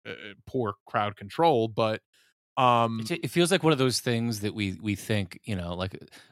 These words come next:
Speaker 2: uh, uh, the Americans hear about, and they're like, "What is this, a third world country?" And it's just, it's like, it's such a uniquely American thing to happen also. <laughs> It's like,
Speaker 1: <laughs>
Speaker 2: like, you know,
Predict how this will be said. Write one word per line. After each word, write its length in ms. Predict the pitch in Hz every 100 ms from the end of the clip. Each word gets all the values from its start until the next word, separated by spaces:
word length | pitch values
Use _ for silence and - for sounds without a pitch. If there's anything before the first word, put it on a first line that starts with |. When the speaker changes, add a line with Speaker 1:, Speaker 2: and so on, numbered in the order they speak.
| -
Speaker 2:
uh, 40 | 110
uh, 40 | - - -
the 80 | 127
Americans 640 | 110 113 117 110 123 110
hear 240 | - 113 104
about, 460 | 113 113 117 107 _ _ _ _ -
and 100 | 110
they're 100 | 110
like, 300 | 104 104 98
"What 180 | 160
is 120 | 151 107
this, 120 | 95
a 60 |
third 320 | 98 - 143 123
world 240 | 151 -
country?" 540 | 151 147 - 175 175 131
And 180 | 113
it's 160 | 107 -
just, 220 | 107 - -
it's 280 | 110 -
like, 320 | 117 101 92 -
it's 200 | 107 -
such 460 | - - 117 113 120
a 360 | 104 98 92 - _ _ _
uniquely 640 | 107 98 95 104 98 107
American 600 | 98 90 90 95 - 104
thing 260 | 95 104 101
to 60 | 95
happen 340 | 104 98 104
also. 440 | 85 90 107 - - - -
<laughs> 320 | - 185 -
It's 220 | 151 117
like, 260 | 123 113 - 170 - - -
Speaker 1:
<laughs> 260 | 202 -
Speaker 2:
like, 260 | - 113 - _ -
you 200 | 135 120
know, 220 | 90 87